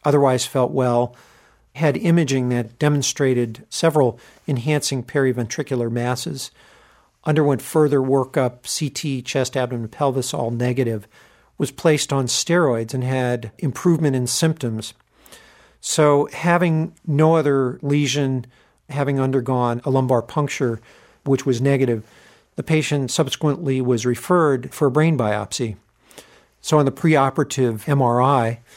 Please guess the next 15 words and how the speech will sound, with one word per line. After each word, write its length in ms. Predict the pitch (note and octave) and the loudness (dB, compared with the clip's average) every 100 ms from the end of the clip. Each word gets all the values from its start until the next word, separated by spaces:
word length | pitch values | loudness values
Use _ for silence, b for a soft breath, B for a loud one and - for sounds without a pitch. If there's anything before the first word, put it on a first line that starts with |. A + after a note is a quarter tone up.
| B B B B - | B B B B -4
the 120 | C#3 | 0
lesions 720 | D3 F3 D#3 D#3+ C3 B2 - _ _ _ - | 2 2 0 -2 -2 -4 -10 _ _ _ -6
were 180 | C3+ C3+ | -2 0
now 400 | C#3 C3+ B2+ B2 | 0 0 0 -2
substantially 880 | - D3 - - C#3+ C#3+ - B2+ | -2 -4 -2 0 0 0 -2 -2
smaller. 640 | A#2 - C#3 B2+ B2 A#2 A2 _ _ _ _ _ _ _ _ _ - | -2 -4 -2 0 0 -4 -10 _ _ _ _ _ _ _ _ _ -10
So 460 | - - C#3+ C3 B2+ | -2 2 4 4 2
the 80 | C3+ | 0
biopsy, 960 | D3 D3+ D#3 D#3 - D3 C3+ C3 - | 2 2 2 -2 -4 -2 -2 -4 -4
however, 320 | D3+ C3+ C3 C3+ | 0 2 2 0
was 200 | A#2+ G#2 | 0 0
done. 440 | C#3 C#3 D#3 D3 - - | 2 2 2 -2 -8 -6
It 60 | |
was 200 | A#2+ A2+ | -4 -2
non-diagnostic. 1200 | C3 B2+ C3 B2+ A#2 A2+ A#2+ A#2 A#2+ A#2+ A2+ - | 0 0 0 0 0 -2 -2 -2 -4 -8 -10 -12